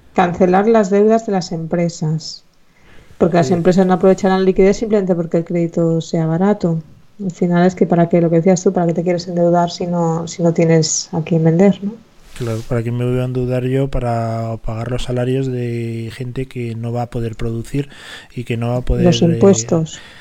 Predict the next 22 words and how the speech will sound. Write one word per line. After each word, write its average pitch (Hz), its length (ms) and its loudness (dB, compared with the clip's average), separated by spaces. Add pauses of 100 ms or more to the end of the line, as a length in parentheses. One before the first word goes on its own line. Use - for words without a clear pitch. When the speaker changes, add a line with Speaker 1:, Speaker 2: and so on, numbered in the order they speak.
(260)
Speaker 2:
efectivamente, 113 600 -12 (100)
eh, 123 360 -16
en 117 60 -14
fin, 110 160 0 (180)
todo 123 300 2
es 123 160 2
un 123 160 2
poco 123 280 0
un, 120 1200 -2
un, 123 440 -10
un 139 140 0
círculo 135 320 6
vicioso 139 540 0 (120)
y, 113 580 -6
claro, 107 200 -14
parar 117 320 -6
la 117 140 -2
rueda, 123 300 0
pues, 113 440 -4
trae 117 160 -6
estas 113 240 0
consecuencias. 113 720 -8